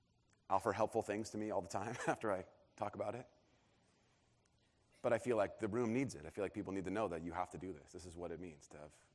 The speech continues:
real connection with God. But I started thinking, I was like, "I don't think I have, I mean, I think I've, I've been around enough healthy people to be able to help me be okay with some vulnerability, knowing that that's part of what you gotta do." I'm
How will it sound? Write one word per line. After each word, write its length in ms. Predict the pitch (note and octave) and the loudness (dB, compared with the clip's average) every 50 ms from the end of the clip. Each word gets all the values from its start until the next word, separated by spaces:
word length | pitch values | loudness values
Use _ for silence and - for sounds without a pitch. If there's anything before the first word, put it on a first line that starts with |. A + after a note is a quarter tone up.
| - | -14
real 280 | F2 F2+ F2 F2 D#2+ D2+ D2 - - _ _ - | -12 -8 -8 -8 -8 -10 -14 -20 -20 _ _ -14
connection 300 | - F2+ E2 - - E2 | -12 -10 -10 -10 -10 -12
with 100 | D#2 - | -12 -10
God. 120 | D#2+ D2+ C#2 B1 - _ _ _ _ _ _ _ _ _ _ _ _ _ _ _ _ _ _ _ _ _ _ _ _ _ _ - | -10 -10 -10 -12 -20 _ _ _ _ _ _ _ _ _ _ _ _ _ _ _ _ _ _ _ _ _ _ _ _ _ _ 4
But 100 | C3 B2 | 6 6
I 60 | A2+ | 8
started 260 | G#2+ - C#3 B2+ A2 | 8 6 4 4 4
thinking, 260 | - C3 A2+ G#2 G2+ | 2 0 -2 0 -2
I 40 | F#2+ | -4
was 100 | F#2 F2 | -2 -2
like, 100 | G2+ G#2+ | -2 0
"I 80 | C#3+ F3 | 0 -2
don't 140 | G3+ F#3+ - | -2 -2 -2
think 140 | F#3 - | 0 2
I 60 | D3 C3 | 2 2
have, 140 | A#2+ A2 F#2 F2+ - | 2 2 0 -2 -6
I 20 | B2+ | -4
mean, 180 | A#2+ A#2 G#2+ F#2+ - _ - | -4 -4 -4 -8 -12 _ -12
I 20 | B2 | -8
think 140 | C#3 - | -4 2
I've, 140 | C#3 A2+ G2+ - | 2 2 2 2
I've 140 | - G#2+ G2 | -4 -4 2
been 160 | F2+ C3 C3+ | 2 4 4
around 220 | B2+ B2 B2 B2 A#2+ | 6 4 4 4 4
enough 160 | A#2 A2+ - | 2 0 0
healthy 400 | - A#2+ A#2+ A#2 - B2 A#2 G#2 - - | 4 4 4 4 4 0 -2 -2 -4 -6
people 400 | - B2+ B2 - A#2+ A#2 A#2 A#2 | -4 -4 -2 2 4 4 4 4
to 80 | A2+ G#2+ | 4 2
be 100 | G2+ A2+ | 2 2
able 160 | A2+ G2+ A2 | 2 2 2
to 60 | F#2 | 0
help 140 | G#2+ A2 G#2+ | 4 4 4
me 100 | A2 A2 | 4 2
be 280 | G2 F#2+ G#2 G#2+ A2 G#2+ | -2 -2 -2 0 2 0
okay 280 | G#2 - - G#2 A2 | 0 0 0 0 2
with 120 | A2+ A2+ - | 2 0 -2
some 100 | - G#2+ | -4 -4
vulnerability, 580 | G2 A2 A2+ A2 G2 G#2+ G#2+ A2+ A2+ A#2 A2+ | -2 -2 -2 0 0 0 2 2 2 0 0
knowing 260 | G#2+ G2+ G#2 G#2 G#2+ G2+ | 0 0 0 0 0 -2
that 100 | - - | -2 -2
that's 180 | G2 G2 - | -4 -4 -4
part 240 | - - - G#2+ A2 | -6 2 4 4 4
of 60 | A2 | 4
what 140 | A2 A2 G#2 | 2 2 0
you 60 | G#2 | 2
gotta 180 | G2+ A2 G2+ G2+ | 0 0 0 0
do." 200 | E2+ G2+ G#2 A#2 | 0 0 -2 -2
I'm 60 | A#2 | -2